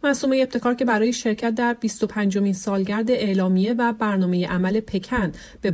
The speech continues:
بانکوک رفته بود، در این کنفرانس نیز بر تلاش‌های دولت حسن روحانی برای اختصاص سی درصدی پست‌های مدیریتی به زنان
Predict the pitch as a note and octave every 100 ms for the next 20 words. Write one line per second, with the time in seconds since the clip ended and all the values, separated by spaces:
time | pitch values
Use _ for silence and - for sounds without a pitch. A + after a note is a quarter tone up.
0 | D#3+ F3+ E3+ D#3 A3+ - E4+ E4+ D#4+ F4
1 | F4 - - G#3+ E3 A3 C#4+ B3+ A3 C4+
2 | C#4+ D#4+ D4+ B3 G3 F3+ G3+ F3+ E3 -
3 | B3+ D4+ G#3+ D#3+ F3 E3+ E3+ E3+ E3 E3
4 | E3 F3 A#3+ C#4 - - B3 A#3 C#4 B3+
5 | A3+ G#3+ F#3+ G#3+ C#4+ C#4+ - G#3+ F3 F3
6 | E3+ F3 G3 B3+ - E3 - F3+ E3 E3
7 | D#3 D3+ D#3 D3+ E3+ D#3+ D3+ D#3+ E3+ F#3+